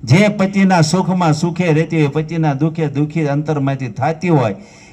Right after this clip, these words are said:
એને કોઈ દિવસ ઊનો વા ન હોય, ન્યા કોઈ દિવસ જમણા લાગે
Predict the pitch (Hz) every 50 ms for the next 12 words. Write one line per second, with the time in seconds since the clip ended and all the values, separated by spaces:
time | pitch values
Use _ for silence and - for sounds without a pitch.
0 | - - 151 170 190 208 202 196 - - 185 208 233 254 262 254 247 226 226 226
1 | 220 202 180 196 196 202 190 190 180 170 165 170 175 175 165 165 165 160 151 143
2 | 143 151 160 170 165 165 - 156 160 156 156 156 139 113 107 123 135 147 147 139
3 | 131 120 123 127 131 127 123 139 160